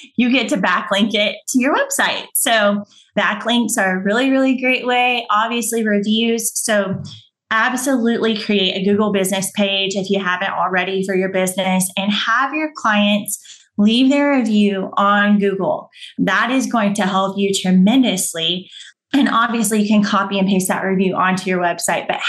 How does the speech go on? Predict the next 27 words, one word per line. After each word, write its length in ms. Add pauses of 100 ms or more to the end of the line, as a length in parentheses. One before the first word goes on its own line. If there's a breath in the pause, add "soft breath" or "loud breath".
having 480
it, 320 (340 soft breath)
you 140
know, 220
done 420
directly 420
through 320
Google 380
is 120
gonna 240
tell 260
Google, 300
like, 260
"Oh, 140
this 220
is 100
a 80
legitimate 580
business. 480
They 120
have 240
all 120
these 220
reviews. 800 (400 soft breath)
There's, 360 (120)
you 320
know, 260